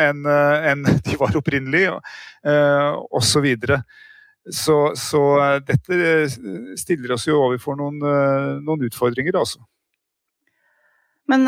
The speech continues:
Speaker 2: men, eh, nå nevnte han Per Arne, eh, minnelig ordning, Helge. Eh, hva, forsøkte dere det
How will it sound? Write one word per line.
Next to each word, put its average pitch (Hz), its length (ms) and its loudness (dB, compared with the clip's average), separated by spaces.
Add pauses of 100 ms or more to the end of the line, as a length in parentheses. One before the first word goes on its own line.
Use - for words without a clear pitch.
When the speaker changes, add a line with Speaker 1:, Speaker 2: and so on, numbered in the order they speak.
(140)
Speaker 2:
men, 262 140 2 (100)
eh, 233 560 4
nå 233 160 2
nevnte 226 400 2
han 185 160 2
Per 175 80 0
Arne, 185 300 2 (420)
eh, 147 400 2
minnelig 165 640 4
ordning, 156 560 0
Helge. 131 320 0 (240)
Eh, 151 320 0
hva, 180 220 2 (500)
forsøkte 214 720 0
dere 160 300 2
det 202 160 6